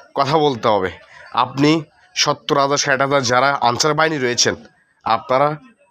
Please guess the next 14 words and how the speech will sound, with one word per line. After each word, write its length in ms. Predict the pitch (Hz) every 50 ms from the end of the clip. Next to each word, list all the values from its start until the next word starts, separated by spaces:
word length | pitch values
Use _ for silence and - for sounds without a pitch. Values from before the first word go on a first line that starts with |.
| _ _ _
সু-, 260 | - - - 143 139
চিল্লাচিল্লি 640 | - - 175 175 165 160 147 131 139 147 143 135 127
করলে 280 | 123 139 139 160 170
এটা 120 | 143 123 123
সমাধান 340 | - 120 110 107 104 107
হবে 220 | 101 110 107 98 76
না। 80 | 73 - - - _ _ - - - - - - - - - - _ _ _ _ _ _ _ _ _ _ _ _ _ - - - _ _ _ _ _ -
আমরা 300 | 110 113 117 127 139 143 - - -
ইতিমধ্যে 680 | 185 156 - 175 165 165 156 147 139 143 185 196 196 -
আমি 280 | - - 120 123 139 147
একটা, 240 | 131 - - - 147
আহ, 340 | 143 127 131 107 104 107 104
নিউজে 360 | 101 117 131 139 - - 143
দেখেছি 420 | 135 127 120 139 139 - 196 202